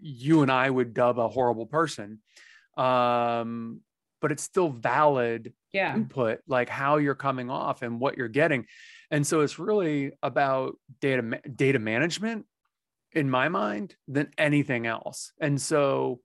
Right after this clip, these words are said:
Speaker 1: you know, because, and this is also come, I, I have,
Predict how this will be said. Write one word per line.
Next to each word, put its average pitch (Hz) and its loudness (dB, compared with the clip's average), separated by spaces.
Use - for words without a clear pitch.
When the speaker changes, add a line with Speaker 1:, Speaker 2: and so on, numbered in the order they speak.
Speaker 1:
you 147 0
know, 139 4
because, 139 0
and 175 0
this 175 2
is 160 0
also 143 2
come, 139 -4
I, 143 -2
I - 0
have, 131 -2